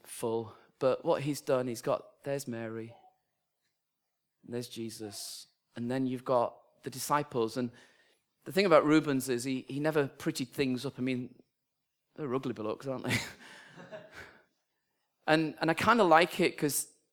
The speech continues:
it probably would have been, well, the truth is they probably would have been younger than this, but they wouldn't have been pretty, pretty. And it would have been dirty. And Jesus' feet would have been dirty. In fact, in a f-, in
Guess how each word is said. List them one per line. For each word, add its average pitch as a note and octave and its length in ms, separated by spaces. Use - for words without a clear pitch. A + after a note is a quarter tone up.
it - 280
probably E3+ 840
would E3 220
have - 180
been, C3 320
well, D#3+ 180
the E3 80
truth G#3 300
is E3 140
they E3 100
probably F3 240
would D#3 140
have D3 60
been C#3+ 140
younger C3+ 320
than A2 220
this, G#2 220
but B2+ 500
they D#3 100
wouldn't D#3+ 220
have - 100
been D3 140
pretty, C3+ 340
pretty. G#2 500
And D3 100
it E3 120
would D#3+ 120
have D#3+ 120
been C#3 160
dirty. A#2+ 560
And D#3 400
Jesus' G3+ 440
feet - 360
would E3 80
have D3+ 80
been B2+ 160
dirty. A#2 500
In C#3+ 140
fact, - 400
in D#3 100
a D3+ 60
f-, - 260
in D#3 360